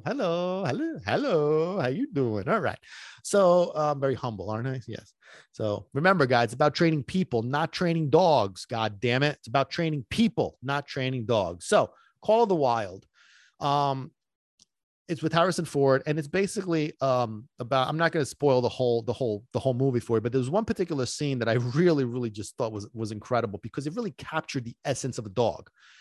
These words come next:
And this is one dog who's, like, the main character. His name is, I believe, Buck, and he's this big,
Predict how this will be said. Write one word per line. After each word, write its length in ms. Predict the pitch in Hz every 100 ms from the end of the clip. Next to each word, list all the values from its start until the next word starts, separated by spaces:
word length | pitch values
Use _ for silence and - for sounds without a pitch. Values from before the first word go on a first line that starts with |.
| - - -
And 100 | 147
this 140 | 170 156
is 80 |
one 260 | 160 202 214
dog 220 | 190 180
who's, 140 | 151 139
like, 120 | 131
the 60 |
main 240 | 123 135 131
character. 440 | 131 127 127 131
His 100 | 113
name 120 | 117
is, 140 | 113 104
I 80 | 104
believe, 320 | 107 107 85
Buck, 300 | 113 - - _ _ _ _ _ _ -
and 100 | 139
he's 160 | 147 123
this 180 | 127 -
big, 340 | - 143